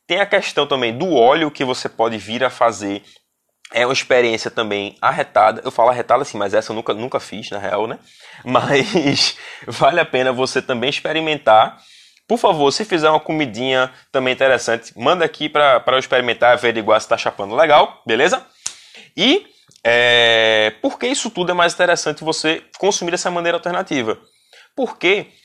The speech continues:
o ato de você fumar maconha ele, em grande ou pequena quantidade,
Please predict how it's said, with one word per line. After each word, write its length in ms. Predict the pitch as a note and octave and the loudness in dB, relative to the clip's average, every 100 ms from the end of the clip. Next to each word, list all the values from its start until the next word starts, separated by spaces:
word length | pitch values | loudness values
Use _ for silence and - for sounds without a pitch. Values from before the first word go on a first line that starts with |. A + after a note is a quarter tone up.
| _ | _
o 180 | G#3 G3 | -2 2
ato 280 | A3 - A3 | 4 2 -2
de 100 | F#3 | -2
você 480 | F3 - D#3 C#3 - | -2 -2 -2 -2 -4
fumar 480 | - - F#3+ F3 G3+ | -12 -6 2 4 4
maconha 600 | E3 - C3+ D3 A2+ F#2+ _ _ _ _ _ _ E3+ | 0 -6 -4 -4 -4 -8 _ _ _ _ _ _ 0
ele, 480 | F3+ E3+ E3+ F3+ _ | 2 2 -2 -8 _
em 180 | E3 D3+ | -8 -4
grande 320 | C3+ E3+ G#3+ | -2 0 -2
ou 60 | G#3+ | -4
pequena 500 | - F3+ - D#3+ D#3 | -6 -10 -4 -2 -2
quantidade, 800 | - D3+ - G#2+ G2+ G2 G2 | -4 -6 -4 2 4 4 0